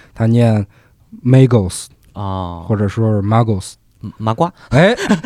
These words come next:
Speaker 2: <laughs>
Speaker 1: 罗琳的那个麻瓜很可能是
Speaker 2: 是吧？
Speaker 1: 从这儿变化来的。
Speaker 2: 他那是M U N，
Speaker 1: 对，对，对，对。
Speaker 2: 呃，M U G，
Speaker 1: 对，对，对，对。
Speaker 2: M U G L E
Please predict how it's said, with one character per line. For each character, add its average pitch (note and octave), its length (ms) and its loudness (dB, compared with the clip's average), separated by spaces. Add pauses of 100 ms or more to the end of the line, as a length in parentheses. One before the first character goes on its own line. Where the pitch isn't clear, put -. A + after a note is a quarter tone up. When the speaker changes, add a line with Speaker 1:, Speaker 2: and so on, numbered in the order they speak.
(220)
Speaker 2:
<laughs> - 560 -14
Speaker 1:
罗 G#3 200 4
琳 F#3+ 180 4
的 B3 100 6
那 A#3+ 120 6
个 D#3+ 80 4
麻 B2+ 260 0
瓜 A3 160 4
很 E3+ 200 0
可 A3 160 4
能 A2 200 0
是 A#2 240 0
Speaker 2:
是 G#2 140 2
吧？ A#2 160 2
Speaker 1:
从 A2 140 0
这 B2 100 2
儿 G#2+ 120 4
变 A#2+ 200 2
化 B2 220 0
来 - 0 -
的。 - 20 -2
Speaker 2:
他 F#3 80 0
那 C#3 60 2
是 B2+ 80 2
M D3 300 0
U F3 360 2
N， F3+ 280 0 (520)
Speaker 1:
对， A#2+ 160 -4
对， - 0 -
对， - 0 -
对。 A2+ 300 2
Speaker 2:
呃 - 0 -
，M C#3+ 240 0
U D#3+ 240 0 (100)
G， - 380 -2
Speaker 1:
对， D#3+ 140 0
对， - 0 -
对， - 20 4
对。 - 0 -
Speaker 2:
M E3 140 4
U F#3 100 2
G D3 120 2
L B2+ 340 0
E - 100 -8